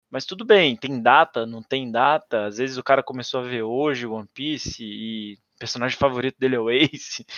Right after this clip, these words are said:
<laughs> Aí você vai lá e fala de propósito. Talvez possa ser meio,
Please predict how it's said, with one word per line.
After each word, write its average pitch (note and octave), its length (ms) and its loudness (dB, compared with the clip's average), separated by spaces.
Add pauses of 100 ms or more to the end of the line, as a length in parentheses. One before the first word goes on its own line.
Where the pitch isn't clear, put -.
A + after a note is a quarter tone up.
<laughs> - 200 -18
Aí - 80 -6
você - 140 -6
vai A#2+ 180 6
lá B2+ 140 6
e B2 40 2
fala B2+ 320 4
de B2 100 -2
propósito. B2+ 920 2 (300)
Talvez C3 340 4
possa - 280 0
ser D3+ 180 -6
meio, D3 440 -2